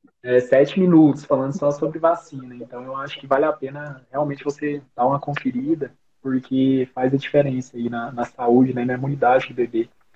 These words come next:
Uma coisa legal que eu acho que a gente pode falar um pouquinho também, Ju, quais são as suplementações necessárias, né, pro bebê, que são fundamentais, preconizadas, porque tem muitas crianças que eu vejo por aí,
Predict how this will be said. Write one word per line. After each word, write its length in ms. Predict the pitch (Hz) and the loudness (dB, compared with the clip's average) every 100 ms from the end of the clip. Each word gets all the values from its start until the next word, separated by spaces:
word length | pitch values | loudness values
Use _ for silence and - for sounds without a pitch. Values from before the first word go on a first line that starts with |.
| _ _ - | _ _ -2
Uma 140 | 147 | 0
coisa 300 | 156 170 165 | 2 4 4
legal 360 | 165 131 143 156 | 4 6 4 4
que 100 | 147 | 2
eu 60 | |
acho 180 | 139 139 | 2 0
que 60 | 139 | -8
a 40 | |
gente 220 | 139 143 | -8 -8
pode 220 | - 131 - | -4 -4 -2
falar 160 | 131 | -4
um 80 | 131 | -2
pouquinho 320 | 139 - 139 | -4 -6 -8
também, 340 | 135 123 143 175 | -6 -2 0 0
Ju, 220 | 147 127 - | 0 -2 0
quais 260 | 135 180 | 0 0
são 200 | - 170 | -2 -8
as 100 | 170 | -8
suplementações 800 | - 180 175 170 170 165 147 147 | -6 -4 -2 -2 -2 -2 -4 -2
necessárias, 760 | 151 156 196 - 151 156 156 131 | -2 -2 -8 -4 0 2 2 0
né, 100 | 131 | -4
pro 140 | - 139 | -12 -6
bebê, 340 | 139 127 135 | -6 -4 -6
que 100 | - | -8
são 160 | - 131 | -12 -12
fundamentais, 760 | 139 143 147 147 - 139 135 | -6 -4 -2 -4 0 2 2
preconizadas, 880 | - - 135 131 123 127 131 123 - _ _ _ | -2 -2 0 0 2 4 2 0 -12 _ _ _
porque 240 | 143 156 151 | 0 2 6
tem 160 | 165 | 4
muitas 420 | 156 156 202 - | 4 0 -2 -6
crianças 580 | - 151 135 190 196 147 | -4 -4 -2 -4 -6 -10
que 80 | - | -6
eu 120 | 143 | -4
vejo 260 | 123 143 143 | 2 2 2
por 160 | 151 | 2
aí, 340 | 135 131 208 | 2 2 0